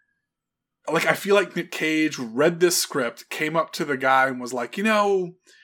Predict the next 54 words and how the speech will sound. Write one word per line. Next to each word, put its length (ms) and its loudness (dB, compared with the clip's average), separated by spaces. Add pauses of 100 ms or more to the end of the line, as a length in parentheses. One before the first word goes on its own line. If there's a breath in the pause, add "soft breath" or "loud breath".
(280 loud breath)
I 60 0
feel 240 -4
like 140 -2
this 160 2
guy 200 -4
needs 180 -2
a, 180 -4 (160)
a, 60 -2
like, 180 0
a 40 -4
strange 520 -2
voice 300 0
to 80 -6
really 200 2
s-, 240 -6 (460 loud breath)
drive 460 8
home 260 2
how 340 2
weird 440 4
and 240 -2
odd 300 10
he 160 0
is, 220 0
and 80 2
I'm 120 4
just 140 -2
gonna 140 2
do 280 0
it." 100 -4
And 140 -6
that's, 240 0 (280 loud breath)
or 240 10
I 100 12
don't 100 6
even 100 2
know, 80 4
maybe 220 8
he 100 0
didn't 160 2
even 160 -2
tell 180 2
anybody. 340 -4
He 160 -2
just 180 -4
started 260 0
doing 240 -2
it, 160 -2
<laughs> 0 -
and 140 -6
they 140 10
just 340 -6
went 180 -4
with 220 -8
it. 140 -6